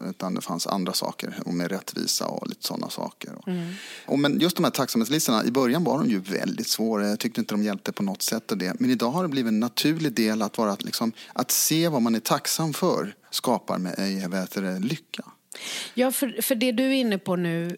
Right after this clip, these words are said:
Speaker 2: utan att vi går in på vad det handlar om, så är det ju så att ibland så blir vi illa behandlade.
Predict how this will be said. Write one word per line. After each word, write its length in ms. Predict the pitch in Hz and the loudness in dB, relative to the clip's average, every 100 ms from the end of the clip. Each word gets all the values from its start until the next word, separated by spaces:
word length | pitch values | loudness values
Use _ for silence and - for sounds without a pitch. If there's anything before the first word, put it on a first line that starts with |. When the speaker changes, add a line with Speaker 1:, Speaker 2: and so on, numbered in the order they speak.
| - | -4
Speaker 2:
utan 380 | 190 180 175 170 | -4 -4 -2 -4
att 160 | 165 170 | -4 -4
vi 60 | |
går 200 | 170 170 | -4 -2
in 220 | 170 165 | -2 -4
på 160 | 165 175 | -4 -6
vad 260 | 170 170 170 | -2 -2 -2
det 80 | |
handlar 380 | 165 180 190 208 | -2 0 0 0
om, 180 | 160 156 | -2 -2
så 140 | - | -2
är 140 | 165 160 | -2 -2
det 60 | |
ju 120 | 160 156 | -2 -2
så 260 | - 160 | -2 -2
att 180 | 156 - - - - - - _ _ _ _ | -4 -8 -16 -20 -20 -20 -20 _ _ _ _
ibland 520 | 190 175 196 202 220 | -4 0 0 2 0
så 340 | 185 - 196 185 | 0 0 -2 -2
blir 480 | 185 196 233 233 196 | -4 -2 0 2 0
vi 180 | 170 156 | -2 -4
illa 380 | 185 156 151 | -4 -4 -6
behandlade. 720 | 156 147 180 170 127 92 - | -8 -6 -4 -4 -6 -8 -10